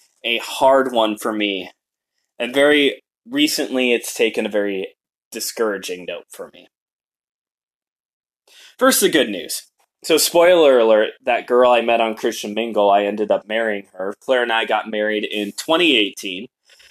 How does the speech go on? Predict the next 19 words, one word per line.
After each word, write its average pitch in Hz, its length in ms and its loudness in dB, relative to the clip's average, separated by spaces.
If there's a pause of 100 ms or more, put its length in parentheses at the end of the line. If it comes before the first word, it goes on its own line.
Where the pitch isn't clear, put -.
(500)
Uh, 110 340 -4 (420)
unfortunately, 160 920 0
due 147 320 0
to 135 560 0
financial 143 800 0
reasons, 120 880 -4 (340)
I 120 100 -2
had 139 140 0
to 135 60 -4
drop 131 260 2
out 120 180 4
of 107 60 -2
seminary 147 720 -2 (320)
right 131 220 0
about 131 240 2
that 123 180 0
time 117 300 -6
as 110 160 -8
well. 113 360 0